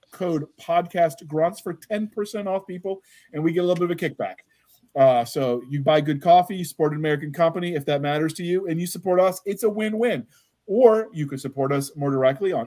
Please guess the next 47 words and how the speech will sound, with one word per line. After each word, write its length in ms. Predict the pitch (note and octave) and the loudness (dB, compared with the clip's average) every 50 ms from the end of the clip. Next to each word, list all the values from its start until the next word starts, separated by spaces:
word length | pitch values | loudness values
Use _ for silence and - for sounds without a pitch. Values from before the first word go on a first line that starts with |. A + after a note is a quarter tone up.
| - | -6
anchor 300 | C3+ C3+ C#3 C#3 F3 E3 | -6 -6 -4 -4 -4 -6
dot 240 | D#3 - C#3+ A#2 A2+ | -4 -2 -2 -2 -2
F 160 | A2 A2 - | -2 -4 -4
M 260 | C#3+ C#3 C#3 C#3 C#3 C3+ - _ _ _ | -2 -2 -2 -2 -4 -6 -8 _ _ _
slash 380 | _ - - B2 G#2+ G2+ G2 - | _ -12 -8 -6 -6 -6 -6 -8
blasters 560 | - A2+ G2+ F#2+ F#2+ G2 - - A#2 G#2+ G#2 G2+ | -10 -8 -8 -8 -8 -10 -10 -10 -10 -10 -8 -6
dash 340 | G#2 A2+ A2+ A#2+ A#2+ - | -4 -2 -2 -2 -2 -2
and 200 | - C3 C3 C3+ | -2 -2 -2 0
dash 180 | C#3+ C#3 C#3 C#3 | 0 0 0 0
blades. 320 | - D#3+ D#3+ D3+ C3+ - | 0 0 2 2 2 0
Again, 240 | C#3 A#2+ A#2+ A#2+ A#2+ A#2+ | -2 -6 -8 -8 -8 -8
anchor 320 | B2 A#2+ A#2+ - C#3 B2 - | -8 -10 -8 -8 -8 -8 -6
dot 180 | - A#2 A2+ A2+ | -4 -4 -4 -4
F 160 | A2 A2 - | -4 -6 -4
M 300 | D3 C#3+ C#3+ C#3 C#3 C#3 _ _ _ _ _ | -4 -2 -2 -2 -4 -6 _ _ _ _ _
slash 340 | - - C#3 A#2+ A2+ A2 - | -10 -6 -4 -4 -4 -4 -6
blasters 520 | - A2 G#2 G2 F#2+ G2 - - A2+ G2+ | -10 -12 -10 -10 -10 -12 -12 -14 -14 -14
tack 280 | - - - A#2 A2+ - - | -12 -8 -8 -8 -8 -8 -8
and 240 | C3+ B2 A#2+ A#2+ - | -6 -4 -4 -4 -2
tack 260 | C3+ B2+ B2 A#2+ - | -2 -2 -2 -2 -4
blades, 320 | - C#3+ D3 D3+ C#3+ C#3 - _ _ _ - | -2 0 0 2 0 -2 -4 _ _ _ 0
where 140 | D#3+ D3+ | 0 2
for 120 | C#3+ G3 F#3+ | 4 4 4
as 120 | F3 E3+ | 4 4
little 200 | F#3+ G3+ G#3+ G#3+ | 4 4 6 6
as 140 | G#3 G3 F#3+ | 4 4 2
ninety-nine 480 | G3 G3 G3 A3+ C4 B3+ A3+ F3 D3+ C#3 | 0 0 2 4 4 4 4 2 2 0
cents 220 | - D3 B2 - | 0 -2 -2 -2
a 60 | C3 | 0
month, 200 | B2+ B2+ B2+ B2+ | 0 0 -2 -2
you 80 | D3+ C#3+ | -2 -2
can 100 | D3 C3+ | -2 -2
help 220 | C3 C3+ C#3 C#3 | -2 -2 -2 -4
keep 160 | - D#3+ D3 | -6 -8 -6
the 60 | - D3 | -2 -2
lights 280 | C3+ C3+ D3+ D#3+ - | 0 0 0 0 -2
on. 140 | D3+ - A3+ - - - - _ | -2 -4 -4 -4 -10 -18 -18 _
These 200 | - F#3 F#3+ F3 | -6 -6 -4 -2
episodes 480 | F#3 F3+ E3+ - F3+ - F#3+ E3+ D#3 - | -2 -2 -2 -2 -2 0 0 0 0 0
aren't 240 | E3 E3 E3+ F3 - | -2 -2 -2 -2 -2
free 180 | - - F3 | -2 0 2
to 80 | F3 E3 | 2 2
produce. 340 | D#3 - D#3 D#3+ D#3+ D#3+ - | 2 2 4 4 4 4 4
This 160 | G3 G3 - | 0 -2 -2
shenanigans 540 | - - F#3+ E3+ E3+ F3+ F#3 F3+ F3 E3 - | -2 -4 -4 -2 -2 -2 -2 -2 -2 -4 -4
takes 260 | - F#3 E3+ E3 - | -2 -4 -4 -4 -6
time 380 | - - F3 E3+ F3+ F#3 F3+ | -10 -8 -4 -4 -2 -4 -4